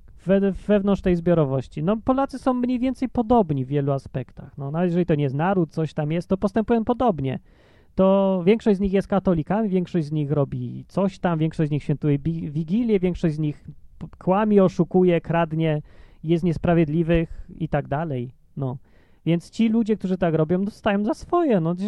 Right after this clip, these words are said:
co się tutaj dziwić? Myślicie, że naprawdę to wszystko są niewinni ludzie? W oczach Boga? No najwyraźniej nie. Dzwoni Krzyszman, znowu będzie powiedział coś śmiesznego powie. Cześć Krzyszman. Co byś rzekł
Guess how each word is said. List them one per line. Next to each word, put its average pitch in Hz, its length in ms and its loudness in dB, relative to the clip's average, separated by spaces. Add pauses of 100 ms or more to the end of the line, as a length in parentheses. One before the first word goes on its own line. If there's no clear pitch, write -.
(120)
co 240 120 -8
się 247 100 2
tutaj 190 300 0
dziwić? 131 320 -4
Myślicie, 208 300 0
że 220 60 -2
naprawdę 208 420 2 (420)
to 196 120 2
wszystko 226 320 -2
są 214 140 0
niewinni 185 500 2
ludzie? 262 380 -2 (600)
W 147 100 -2
oczach 190 300 2
Boga? 185 340 0
No 180 100 0
najwyraźniej 175 760 2
nie. 123 220 -8 (400)
Dzwoni 139 420 0
Krzyszman, 147 440 -6
znowu 131 280 -8
będzie 131 260 -6
powiedział 127 340 -4
coś 160 180 -6
śmiesznego 139 520 -6
powie. 135 280 -10
Cześć 226 200 -4
Krzyszman. 139 500 -6 (500)
Co 196 120 -2
byś 170 180 0
rzekł 127 260 -6